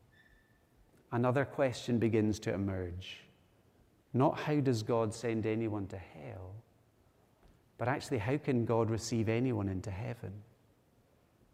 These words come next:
If we judge ourselves honestly against God's perfect standard, we're confronted with that question.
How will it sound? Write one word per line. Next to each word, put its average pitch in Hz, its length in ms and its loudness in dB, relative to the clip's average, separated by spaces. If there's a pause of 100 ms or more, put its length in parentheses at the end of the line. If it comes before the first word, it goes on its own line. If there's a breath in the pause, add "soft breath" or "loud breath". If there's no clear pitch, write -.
(1000)
If 123 160 -8
we 135 100 2
judge 127 340 4
ourselves 120 420 0
honestly 117 440 2
against 110 340 -2
God's 113 260 -2
perfect - 480 -10
standard, 117 480 -4
we're 104 120 -2
confronted 120 600 -4
with 104 240 -4
that 120 320 0
question. 98 720 -8